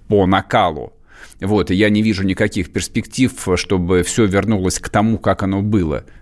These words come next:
к там вот концепции семерики. Я, знаете, что вас хотел спросить? Вот, э, в этом новом нарождающемся мире,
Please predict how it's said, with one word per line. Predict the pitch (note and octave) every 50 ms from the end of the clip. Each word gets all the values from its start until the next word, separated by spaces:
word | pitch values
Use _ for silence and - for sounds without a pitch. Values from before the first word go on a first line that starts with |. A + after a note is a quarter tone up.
| - - -
к | -
там | - - G2 G2 F#2 F#2 F#2
вот | F#2+ F#2 -
концепции | - - G#2+ G#2 - - G#2+ E2+ - - G2 F#2
семерики. | - - - B2 B2 A#2 G#2 F2+ D2+ D2+ C#2 - - - - - - - - - - -
Я, | - A2 A2+ A#2+
знаете, | A#2+ - F3+ G3 F#3+ -
что | - - E3+
вас | D3 C3+ A#2+
хотел | - C3+ B2+ - C3+ A#2+
спросить? | G#2+ - - B2+ C3 B2+ - C3+ A2+ F2+ - -
Вот, | G#2+ A#2+ A#2+ A#2 - -
э, | B2 A#2
в | A2+ B2
этом | D3+ D#3 D3+ D3+ C3 B2+
новом | C#3 D#3 D#3+ D3+ C3+ B2+
нарождающемся | B2+ B2 B2+ B2 A2+ B2 C#3+ C#3+ C#3+ C3 - - - C3 A#2 - - C3
мире, | C3+ C#3+ D#3 F3+ G3+ G3 E3 A2+ E2 C#2